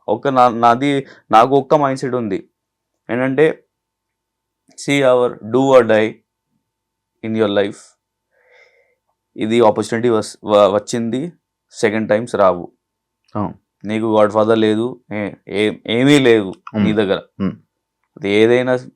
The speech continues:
Speaker 1: ఏదైనా అయి-, అయితే you have to prove yourself.
Speaker 2: మ్మ్, మ్మ్.
Speaker 1: ఏమైనా సరే you have to prove yourself.
Speaker 2: మ్మ్.
Speaker 1: అది నా మైండ్‌సెట్‌లో నేను వెళ్ళాను.
Speaker 2: మ్మ్.
Speaker 1: And ఆ టైంకి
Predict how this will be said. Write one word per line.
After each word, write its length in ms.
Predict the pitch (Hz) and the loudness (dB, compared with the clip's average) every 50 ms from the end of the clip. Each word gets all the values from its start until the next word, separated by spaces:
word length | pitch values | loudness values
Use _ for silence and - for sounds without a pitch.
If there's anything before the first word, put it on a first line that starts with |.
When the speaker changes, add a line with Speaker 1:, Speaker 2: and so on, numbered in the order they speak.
| _ _ _ _ _ _ - | _ _ _ _ _ _ 0
Speaker 1:
ఏదైనా 380 | 110 117 117 123 127 123 127 | 0 2 2 2 2 2 0
అయి-, 220 | 120 120 117 110 - 101 | -2 -2 -4 -4 0 2
అయితే 480 | 104 104 107 110 - 135 143 160 233 - 101 101 _ _ _ _ _ - | 2 2 2 0 -4 -6 -6 -6 -8 -12 -20 _ _ _ _ _ _ -6
you 140 | 107 113 117 | -4 -2 -2
have 160 | 110 110 107 | -2 -2 -4
to 100 | - 117 | -6 -8
prove 240 | 113 110 110 110 110 | -6 -4 -2 -2 -2
yourself. 320 | 110 101 92 - 82 - - _ _ - | -2 -4 -6 -8 -14 -16 -18 _ _ -8
Speaker 2:
మ్మ్, 120 | 104 87 | -8 -8
మ్మ్. 160 | 73 80 85 - - _ _ _ - | -8 -10 -14 -16 -16 _ _ _ -8
Speaker 1:
ఏమైనా 320 | 113 117 123 123 123 117 | -4 -2 -2 -2 -2 -2
సరే 220 | 113 120 123 139 160 170 - _ _ _ _ _ _ _ _ | -2 0 -2 -2 -2 -6 -10 _ _ _ _ _ _ _ _
you 360 | - - 98 - - 107 110 113 | -14 -14 -12 -8 -6 0 2 4
have 200 | 110 107 104 113 | 4 4 2 0
to 60 | 123 | -6
prove 240 | 120 123 117 110 104 | -8 -6 -6 -4 -4
yourself. 280 | 104 101 95 - - - _ - | -4 -6 -6 -10 -16 -18 _ -8
Speaker 2:
మ్మ్. 140 | 104 98 85 82 | -6 -6 -2 -2
Speaker 1:
అది 140 | 107 117 127 | -2 -2 0
నా 120 | 123 117 | 0 0
మైండ్‌సెట్‌లో 480 | 110 107 107 107 107 - 139 123 135 135 | 0 0 -2 -2 -4 -6 -6 -6 -6 -6
నేను 240 | 131 120 117 113 107 | -6 -8 -8 -6 -6
వెళ్ళాను. 400 | 107 95 95 98 95 95 117 - _ - - | -6 -4 -4 -6 -6 -6 -10 -14 _ -14 -12
Speaker 2:
మ్మ్. 140 | 87 - - - - _ - | -12 -12 -12 -16 -16 _ -6
Speaker 1:
And 180 | 131 135 131 - - _ - | -4 -4 -4 -6 -6 _ 4
ఆ 180 | 113 131 151 | 6 8 8
టైంకి 540 | 170 160 160 160 151 151 143 131 131 147 156 | 8 6 4 2 2 -2 -6 -6 -6 -6 -6